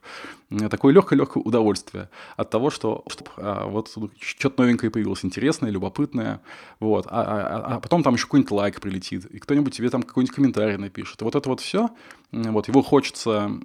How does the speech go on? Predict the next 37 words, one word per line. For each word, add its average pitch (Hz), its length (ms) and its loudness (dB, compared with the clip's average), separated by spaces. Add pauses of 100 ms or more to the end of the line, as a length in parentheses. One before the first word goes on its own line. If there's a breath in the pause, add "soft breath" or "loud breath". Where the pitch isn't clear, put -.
(100)
о-, 107 180 -8
опять 208 280 -2
испытать, 131 380 -2
поэтому 123 440 0
через 117 260 -6
какое-то 127 280 2
время 156 240 2
ты 131 80 -2
опять 117 200 4
берешь 107 240 -2
телефон, 190 440 0 (420 loud breath)
и 127 60 4
вроде 139 200 8
бра-, 127 240 4
брал 143 280 4
его 120 100 4
для 113 120 -2
того, 123 220 2
чтобы, 95 420 -6
не 98 80 -6
знаю, 98 240 -6
время 156 280 4
посмотреть 120 340 -2
или 104 80 0
погоду, 131 440 4
а 110 40 0
на 110 100 -4
самом 139 200 4
деле 110 160 0
потом 113 320 0
на 101 80 -2
полчаса 117 360 -2
залип 98 240 -2
в - 40 -18
какой-нибудь 104 280 -6
социальной 98 280 -6
сети. - 340 -12